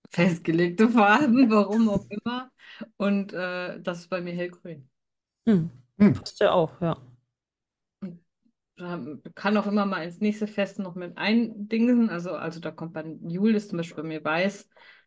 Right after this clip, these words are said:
Speaker 1: Manchmal habe ich dann auch, oder ich habe auch manchmal noch hellgelb, so
Speaker 2: Mhm.
Speaker 1: für Licht, was wieder kommt, aber ja, irgendwie hellgrün, warum auch immer. Ja. Ja.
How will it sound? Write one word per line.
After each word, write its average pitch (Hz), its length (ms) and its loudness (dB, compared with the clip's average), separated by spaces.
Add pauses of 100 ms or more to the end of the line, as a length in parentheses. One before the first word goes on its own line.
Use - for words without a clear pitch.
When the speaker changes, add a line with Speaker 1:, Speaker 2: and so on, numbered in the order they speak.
(100)
Speaker 1:
Manchmal 156 340 -8
habe 160 140 -6
ich - 100 -16
dann 147 160 -8
auch, 147 160 -10 (400)
oder 185 140 4
ich 190 100 0
habe 208 160 4
auch 175 80 -2
manchmal 196 300 0
noch 170 180 -4
hellgelb, 190 680 2 (540)
so 196 180 -8
Speaker 2:
Mhm. 196 140 4
Speaker 1:
für 208 140 -8 (420)
Licht, 220 240 -2
was 214 180 -4
wieder 208 160 4
kommt, 202 300 -4
aber 170 400 -2 (500)
ja, - 60 -20 (800)
irgendwie 175 240 -4
hellgrün, 165 560 -2
warum 202 240 4
auch 160 140 0
immer. 147 260 -12 (2250)
Ja. - 160 -10 (1700)
Ja. - 180 -6